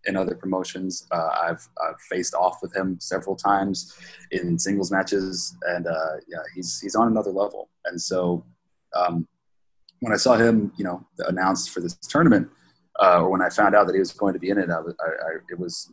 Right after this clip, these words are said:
even more validating that, like, okay, this is real. You know, that they're, they're really dedicated to finding, um, the people that,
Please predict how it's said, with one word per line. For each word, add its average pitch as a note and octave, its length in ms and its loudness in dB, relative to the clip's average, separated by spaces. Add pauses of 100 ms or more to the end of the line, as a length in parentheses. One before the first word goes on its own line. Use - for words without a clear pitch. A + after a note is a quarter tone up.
even A2 180 4
more G#2 180 4
validating F#2+ 680 4
that, E2+ 120 -10
like, F2 140 -4
okay, F2+ 260 2
this F2+ 240 -6
is F2+ 220 -8
real. G#2 260 4
You E2+ 60 0
know, F2 100 0
that E2+ 200 -2 (100)
they're, F2 260 0 (300)
they're F#2+ 100 0
really G2 220 4
dedicated F#2+ 640 2 (160)
to E2+ 440 0 (540)
finding, G2 680 4 (220)
um, F2 280 2
the - 80 -16
people - 520 0 (160)
that, - 140 0